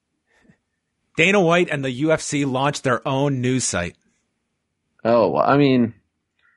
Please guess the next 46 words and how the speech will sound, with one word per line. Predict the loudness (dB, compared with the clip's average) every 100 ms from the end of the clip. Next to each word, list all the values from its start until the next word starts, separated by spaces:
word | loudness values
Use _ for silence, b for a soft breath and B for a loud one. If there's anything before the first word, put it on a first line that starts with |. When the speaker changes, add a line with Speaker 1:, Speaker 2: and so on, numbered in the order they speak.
| _ _ _ _ _ _ _ _ _
Speaker 2:
that, | -2 0 2
that | 2
would | 2
be | 2 0
interesting. | 0 -4 -4 -2 0 0 0
They, | 2
I | 2
mean, | 2
they | 0
pretty | 0 0
much | 0 0
have | 0 0 2
U | 0
F | -2
C | -2
dot | -2 0
com, | 0 2 2
but | 0 -2 _ b b b -2
like | 0 0
you're | 0
saying, | 0 0 0
yeah, | 0 2
that | 2
would | 2
be | 0
really | 0 2 2
interesting | 0 -2 -6 -2 -2 -4 -10 _ _ _ _ _ _ _ _ -10
to | -6
combat | 0 2 4 2 4
us. | 2 0 -2
Like, | 0 0 0
uh, | 0
Speaker 1:
Like, | 2
Speaker 2:
what | 2
Speaker 1:
there |
Speaker 2:
is | 2
Speaker 1:
was | 2
Speaker 2:
it |
Speaker 1:
a |
time | 0 0
W | 0 0
W | 0 0 -2
E |
literally | -2 -2 -2 -4 -6
tried | -6 -8 -8
this | -14 -16